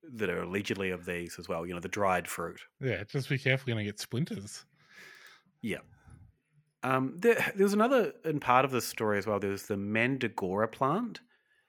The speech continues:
Speaker 1: which I think may be where the carv-, the, the root that the carvings are done from. And I wrote, there was a robot voice video talking about this one. So I didn't make it through 'cause it was really painful to listen to. But they,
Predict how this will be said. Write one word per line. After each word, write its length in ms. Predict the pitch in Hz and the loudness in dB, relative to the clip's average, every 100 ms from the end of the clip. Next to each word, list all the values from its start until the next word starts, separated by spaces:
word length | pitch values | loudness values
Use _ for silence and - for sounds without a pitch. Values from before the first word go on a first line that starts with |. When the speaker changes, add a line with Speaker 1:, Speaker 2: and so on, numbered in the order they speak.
| _ _ _ _ - | _ _ _ _ -4
Speaker 1:
which 140 | 143 | 2
I 60 | 156 | 4
think 200 | 208 208 | 4 2
may 240 | 135 127 | 6 6
be 100 | 127 | 6
where 200 | 117 117 | 4 4
the 80 | 107 | 4
carv-, 380 | 101 - 101 101 | 2 2 2 0
the, 160 | 101 95 | -6 -6
the 120 | 110 | -4
root 280 | 98 104 101 | -2 -4 -6
that 80 | 90 | -10
the 40 | |
carvings 380 | 98 98 95 92 | -6 -4 -4 -6
are 60 | 90 | -6
done 200 | 87 87 | -6 -6
from. 380 | - 113 185 240 _ _ _ _ - - _ _ _ - | -4 -2 -2 -6 _ _ _ _ -20 -20 _ _ _ -4
And 340 | 113 110 104 - _ _ - | -2 -2 -4 -10 _ _ -2
I 100 | 127 | 2
wrote, 200 | 135 156 | 6 6
there 80 | 165 | 6
was 180 | 156 135 | 4 4
a 60 | |
robot 400 | 127 131 147 123 | 6 8 8 4
voice 220 | 107 104 - | 2 -2 -2
video 280 | 98 92 | -2 -2
talking 280 | 87 101 92 | -2 -4 -4
about 220 | 85 82 | -6 -6
this 160 | - - | -8 -12
one. 300 | 85 76 104 _ - _ _ - | -12 -14 -20 _ -20 _ _ -2
So 100 | 120 | 2
I 20 | |
didn't 140 | 143 | 4
make 160 | 131 113 | 6 4
it 60 | 110 | 2
through 180 | 113 92 | -2 -4
'cause 100 | 95 | -6
it 20 | |
was 100 | 98 | -4
really 140 | 104 | -2
painful 320 | - 98 95 90 | -2 -4 -6 -6
to 60 | |
listen 240 | 92 - 92 | -8 -6 -8
to. 160 | 90 98 _ - - _ - | -10 -14 _ -20 -20 _ -4
But 160 | 110 | -2
they, 260 | 113 104 | 2 2